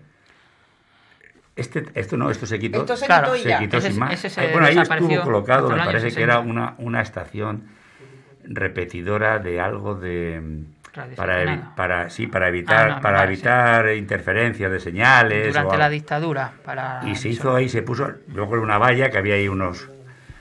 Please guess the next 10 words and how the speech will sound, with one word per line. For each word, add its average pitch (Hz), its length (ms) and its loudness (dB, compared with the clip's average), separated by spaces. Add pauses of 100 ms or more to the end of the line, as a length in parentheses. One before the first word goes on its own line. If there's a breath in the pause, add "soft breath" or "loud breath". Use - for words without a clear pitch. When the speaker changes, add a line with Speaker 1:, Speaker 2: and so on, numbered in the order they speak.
(160 loud breath)
Speaker 1:
unas 107 240 -2
columnas 101 440 -4
metálicas 120 720 -4
y 95 80 -14
creo 107 220 -6
que 110 120 -12
fue 92 160 -4
algo 82 220 -4
de 80 80 -6
eso. 76 120 -12